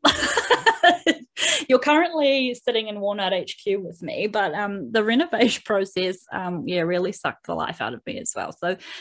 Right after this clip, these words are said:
it's actually been a really tough year. <laughs> Um, I digress, but Walnut Fest, yeah. So cancelling that actually took the biggest weight off of my shoulders ever imaginable. And I actually had pre-booked annual leave from my nine-to-five,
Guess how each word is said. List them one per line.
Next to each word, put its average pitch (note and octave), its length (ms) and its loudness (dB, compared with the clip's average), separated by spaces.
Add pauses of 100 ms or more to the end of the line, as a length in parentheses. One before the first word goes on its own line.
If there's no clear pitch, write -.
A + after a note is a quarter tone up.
(140)
it's C4+ 220 -6
actually D#4+ 320 0
been D#4+ 180 4
a G#3+ 60 2
really F3 280 0
tough - 320 -12
year. - 300 -6
<laughs> - 40 -2 (1700)
Um, B3 520 4 (880)
I A3+ 120 2
digress, A3+ 420 2
but G#3 180 2
Walnut A#3+ 400 4
Fest, F#3+ 400 -6 (140)
yeah. G#3+ 280 4
So A#3+ 220 0
cancelling F#4 600 2
that A3+ 320 2
actually A3+ 500 -2
took - 320 -6
the F#3+ 60 -6
biggest G3+ 380 -2
weight F#3+ 220 2
off F#3 180 -4
of F#3 100 -10
my F3 120 -2
shoulders E3+ 600 -2 (720)
ever G3+ 260 4
imaginable. F3+ 640 0
And F3+ 140 2
I F3+ 80 2
actually D4 720 0
had G3 240 -4
pre-booked G3 460 -2
annual F3+ 360 -2
leave E3+ 240 -2
from E3+ 200 -6
my E3+ 100 0
nine-to-five, D#3+ 920 -4